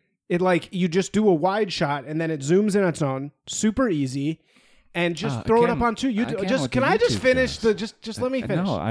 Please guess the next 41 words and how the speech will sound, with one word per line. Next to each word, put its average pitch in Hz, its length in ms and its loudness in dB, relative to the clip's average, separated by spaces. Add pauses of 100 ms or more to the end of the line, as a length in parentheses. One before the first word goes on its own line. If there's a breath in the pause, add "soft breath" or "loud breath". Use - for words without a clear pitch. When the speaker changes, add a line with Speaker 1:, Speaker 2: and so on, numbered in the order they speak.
Speaker 2:
I'm - 120 0
Speaker 1:
Just - 120 0
let 262 100 2
me 247 60 0
finish. - 340 -6 (200 soft breath)
Speaker 2:
adamantly 123 500 -4
opposed 113 380 -4
to 143 40 -16
Speaker 1:
Just 214 280 -2
hold 226 340 4
on. 160 420 -2
What 147 160 -2
I'm 143 120 -4
saying. 123 260 -10 (500)
So 185 220 -2
it, 185 160 -2 (100)
it 175 140 -2
goes 208 240 2
in, 233 180 -2
and 240 260 -6
it 170 200 -12
just, 170 180 -8 (100)
it 160 180 -8 (220)
j-, 170 140 -10 (520)
goes 196 280 0
in 202 160 0
and 220 100 -2
in. 143 220 -4
He 185 140 -6
says 214 380 -2 (580 soft breath)
the 170 120 0
YouTube 254 380 2 (120)
audience, 160 580 -2
the 147 140 -2
reason 220 340 0
why 196 160 -2
it's 160 160 -4
so 156 140 -2
important 147 600 -2
is 151 160 -6
because 165 460 -4